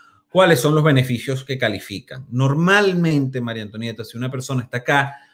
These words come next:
con visa de turista, no puede solicitar esos beneficios, no es elegible para esos beneficios, entonces no debería haberlos recibido. Estos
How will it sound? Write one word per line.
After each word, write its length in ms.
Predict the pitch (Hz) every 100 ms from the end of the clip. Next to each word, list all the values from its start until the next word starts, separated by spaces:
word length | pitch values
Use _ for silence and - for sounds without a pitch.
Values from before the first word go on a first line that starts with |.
| _ _ _ _ _ _ _ _ _
con 220 | 131 123
visa 300 | 123 127 185
de 100 | 190
turista, 800 | 180 160 135 117 - 120 123 - -
no 540 | 131 143 165 175 180
puede 440 | 180 196 175 131
solicitar 600 | - 113 107 107 107 110
esos 180 | 107 107
beneficios, 560 | 107 101 104 104 98 92
no 220 | 131 147
es 240 | 156 135
elegible 420 | 143 110 113 117 131
para 160 | 127
esos 140 | 120 131
beneficios, 600 | 139 131 120 127 117 _ _ _ _
entonces 480 | 113 110 113 135 -
no 380 | 123 127 139 143
debería 680 | 143 139 113 131 107 - - _ -
haberlos 680 | 98 98 95 92 101 - -
recibido. 600 | 95 95 87 85 80 80
Estos 360 | - 107 -